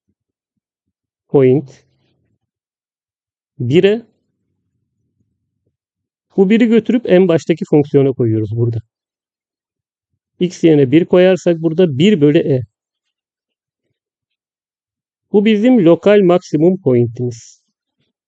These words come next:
Bu arada critical point türevi sıfır yapan x değeri. X eşit sıfır. Bazı Amerikan sistemlerinde bu x,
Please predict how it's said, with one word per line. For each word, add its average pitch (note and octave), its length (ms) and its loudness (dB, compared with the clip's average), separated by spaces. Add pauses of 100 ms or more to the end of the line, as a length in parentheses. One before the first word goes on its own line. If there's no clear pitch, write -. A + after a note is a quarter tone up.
(760)
Bu F3 100 4
arada A3+ 360 2
critical A3 440 -2
point D#3 320 0 (1160)
türevi D#3+ 280 0
sıfır D#3+ 320 0
yapan D3 320 0
x - 260 -6
değeri. A#2 340 0 (3500)
X - 240 -8
eşit C#3 300 -2
sıfır. C3+ 460 -8 (800)
Bazı B3 320 0
Amerikan A3 420 0
sistemlerinde F#3+ 800 0
bu G#3 140 -6
x, - 260 -12